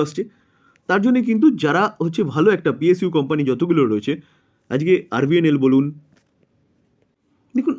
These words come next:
আরবিএনকে দেখলে দেখা যাবে কিন্তু কত পার্সেন্ট, প্রায় দশ পার্সেন্ট কিন্তু হচ্ছে কোম্পানিটা ডাউনফল হয়েছে। এই কোম্পানিটা যদি আমরা এক মাসে রিটার্ন দেখি, দেখুন, এক মাসে রিটার্ন দেখলে দেখা যাবে কোম্পানিটা কিন্তু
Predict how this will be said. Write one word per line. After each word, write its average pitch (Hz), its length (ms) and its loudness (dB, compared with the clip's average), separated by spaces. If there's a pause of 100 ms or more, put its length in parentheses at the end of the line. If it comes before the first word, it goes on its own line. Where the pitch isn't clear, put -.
(120)
আরবিএনকে 254 560 2
দেখলে 233 220 0
দেখা 208 200 -2
যাবে 214 180 0
কিন্তু 214 220 -2
কত 185 180 0
পার্সেন্ট, 202 300 0
প্রায় 202 200 -2
দশ 160 160 0
পার্সেন্ট 185 340 -2
কিন্তু 165 180 -2 (1080)
হচ্ছে 143 240 -6
কোম্পানিটা 135 360 -2 (800)
ডাউনফল 139 420 2
হয়েছে। 90 220 -10 (800)
এই 233 120 2
কোম্পানিটা 262 340 0
যদি 233 180 0
আমরা 240 120 0 (220)
এক 180 60 -16 (100)
মাসে 269 220 0
রিটার্ন 135 280 0
দেখি, 107 200 -2
দেখুন, 170 160 -2 (120)
এক 147 120 -10
মাসে 214 200 -4
রিটার্ন 202 220 -2
দেখলে 196 240 -2
দেখা 180 140 -6
যাবে 196 160 0
কোম্পানিটা 180 360 -2
কিন্তু 190 200 -6